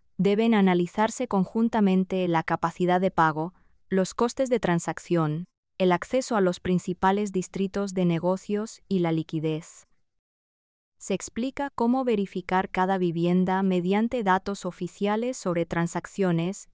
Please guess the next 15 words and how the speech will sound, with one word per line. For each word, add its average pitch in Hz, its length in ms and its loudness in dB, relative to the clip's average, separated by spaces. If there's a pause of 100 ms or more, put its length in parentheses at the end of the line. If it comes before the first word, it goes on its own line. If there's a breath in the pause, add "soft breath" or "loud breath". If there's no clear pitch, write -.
(260)
proyectos 220 720 -2
de 190 100 0
renovación 180 680 0
urbana 180 460 2
y 160 80 -2
préstamos, 165 840 -4 (260)
sin 285 300 -2
aplicar, 214 720 0 (100)
como 208 240 2
una 214 240 2
fórmula, 214 640 2
una 196 240 4
tasa 214 340 -2
de 185 120 -2
subida 185 640 -2